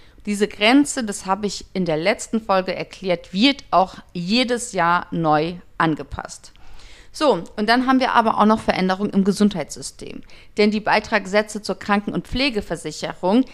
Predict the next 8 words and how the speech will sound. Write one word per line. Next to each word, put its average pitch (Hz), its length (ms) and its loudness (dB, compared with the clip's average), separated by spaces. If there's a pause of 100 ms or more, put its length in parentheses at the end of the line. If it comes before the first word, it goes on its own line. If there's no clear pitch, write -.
(200)
die 196 100 -6
können 240 320 4
sich 262 320 -6
auch 196 240 4
aufgrund 202 440 -2
gesetzlicher 175 760 -4
Änderungen 277 680 4 (220)
oder 190 540 4